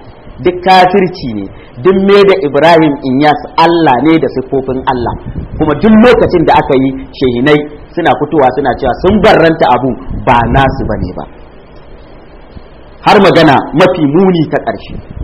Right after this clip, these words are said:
wanda aka munana Allah daga farko, aka kira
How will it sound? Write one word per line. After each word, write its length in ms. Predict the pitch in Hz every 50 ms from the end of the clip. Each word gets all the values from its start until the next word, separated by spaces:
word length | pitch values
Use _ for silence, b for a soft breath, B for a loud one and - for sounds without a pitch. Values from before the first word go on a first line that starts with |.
| - - - - - - - - - - - - - - - - - - - - - -
wanda 300 | - - - - - -
aka 300 | - 226 220 220 208 190
munana 560 | 170 175 196 247 277 302 311 302 262 226 - -
Allah 340 | - 208 220 226 214 208 185
daga 240 | 170 160 156 151 147
farko, 360 | - 165 165 156 - - 165 156 - - - - - - - - - - - - - - - - - - - - - - - - - - - - - - - - - - - - - - -
aka 240 | - 226 240 254 247
kira 260 | - - 220 220 220